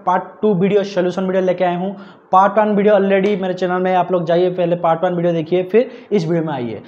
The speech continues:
ज़्यादातर मैं उड़िया में video बनाता हूँ क्योंकि मैं उड़ीसा से belongs करता हूँ, ज़्यादातर इधर हिंदी नहीं चलता। So kindly जो अगर हिंदी में कुछ गलती हो जाए तो मुझे माफ़ कर देना,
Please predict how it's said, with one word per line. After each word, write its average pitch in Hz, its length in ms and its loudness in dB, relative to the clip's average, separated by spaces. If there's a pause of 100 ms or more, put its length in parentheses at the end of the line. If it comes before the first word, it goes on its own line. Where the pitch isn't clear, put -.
(180)
ज़्यादातर 220 300 6
मैं 247 100 2
उड़िया 220 300 6
में 226 100 2
video 202 220 4
बनाता 196 280 0
हूँ 202 200 0
क्योंकि 196 200 -4
मैं 196 100 -2
उड़ीसा 190 260 -4
से 185 80 -6
belongs 185 260 0
करता 190 260 -4
हूँ, 190 100 -4
ज़्यादातर 175 280 -2
इधर 175 240 0
हिंदी 170 220 0
नहीं 170 120 0
चलता। 127 320 -4 (400)
So 247 180 8 (420)
kindly 233 260 4
जो 247 80 6
अगर 233 220 6
हिंदी 208 200 0
में 214 100 0
कुछ 190 180 -4
गलती 185 260 2
हो 190 140 2
जाए 190 200 4
तो 202 140 0
मुझे 180 180 -4
माफ़ 170 260 -4
कर 180 100 0
देना, 185 300 -4